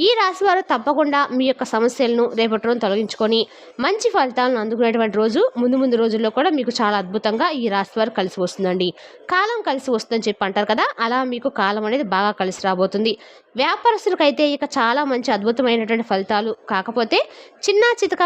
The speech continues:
కొన్ని సమస్యలు ఉన్నా ఒకరికి ఒక్కో రకంగా ఏర్పడుతూ ఉంటాయి కదా, అన్ని రోజులు అందరు కూడా కలిసి రావు, అనుకూలంగా కూడా ఉండవు. ఇలా అన్నీ కూడా ఏంటంటే ఒకే రాశికి సంబంధించినటువంటి వ్యక్తులే ఉన్నప్పుడు కూడా అందరికీ ఒకే రోజు కలిసి రావాలని చెప్పి ఎక్కడా కూడా ఉండదు కదండి. ఎందుకంటే వారు చేసుకున్నటువంటి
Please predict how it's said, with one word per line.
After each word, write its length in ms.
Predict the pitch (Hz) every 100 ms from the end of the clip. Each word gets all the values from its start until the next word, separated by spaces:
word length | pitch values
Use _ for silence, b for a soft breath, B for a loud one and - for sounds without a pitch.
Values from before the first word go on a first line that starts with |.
| 349
కొన్ని 160 | 311 269
సమస్యలు 340 | 226 240 - 269
ఉన్నా 140 | 254 392 - 233
ఒకరికి 280 | 254 285 294
ఒక్కో 160 | - 226
రకంగా 260 | 214 226 240 208
ఏర్పడుతూ 320 | 190 196 190 196
ఉంటాయి 200 | 190 196
కదా, 140 | 220 494 B B B 240
అన్ని 180 | 381 440
రోజులు 260 | 415 359 349 -
అందరు 220 | 214 247 262
కూడా 120 | 247 254
కలిసి 200 | 190 190 214
రావు, 120 | 202 - -
అనుకూలంగా 440 | 202 208 233 233 233 233
కూడా 120 | 254 202
ఉండవు. 220 | 208 190 - - 254
ఇలా 120 | 269 247
అన్నీ 220 | 311 403 359
కూడా 200 | 320 240 277 226
ఏంటంటే 320 | 214 220 226 302
ఒకే 180 | 240 320 320
రాశికి 260 | 262 254 233
సంబంధించినటువంటి 640 | 226 220 214 214 208 220 226 - B B 240
వ్యక్తులే 300 | 302 403 370 294
ఉన్నప్పుడు 320 | 262 254 247 247
కూడా 140 | 330 494 214
అందరికీ 340 | 226 269 294 277 214
ఒకే 180 | 254 254
రోజు 160 | 233 240 202
కలిసి 180 | 190 220
రావాలని 240 | 208 202 208
చెప్పి 180 | 202 185
ఎక్కడా 200 | 214 220 220
కూడా 100 | 196
ఉండదు 160 | 202 214
కదండి. 280 | 208 240 508 B B B 277
ఎందుకంటే 460 | 359 466 427 330 311 330 214
వారు 180 | 240 254
చేసుకున్నటువంటి 480 | 247 - 269 254